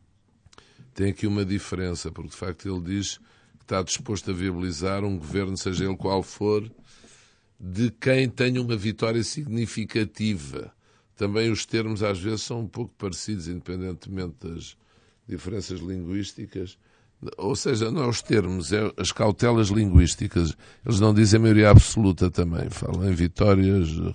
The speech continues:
relevantes ou significativas. O Cidadanos diz que está disposto a viabilizar, o que é uma declaração de alguma fraqueza política à partida.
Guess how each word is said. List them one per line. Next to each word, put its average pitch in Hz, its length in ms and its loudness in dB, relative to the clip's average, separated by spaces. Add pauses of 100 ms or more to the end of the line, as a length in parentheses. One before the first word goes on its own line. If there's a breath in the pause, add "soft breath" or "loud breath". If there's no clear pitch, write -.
relevantes 92 580 -2
ou 85 80 -10
significativas. 104 720 -16 (520 soft breath)
O 113 60 -10
Cidadanos 110 560 -2
diz 104 180 -2
que - 60 -8
está 107 200 -10
disposto - 520 -8
a 95 40 -2
viabilizar, 85 720 -6 (560 soft breath)
o 101 60 -12
que - 120 -6
é 110 40 0
uma 107 140 -2
declaração 113 600 -4
de 107 60 -6
alguma 98 320 -2
fraqueza 92 600 -4
política 92 460 -8
à 87 40 -8
partida. 80 600 -12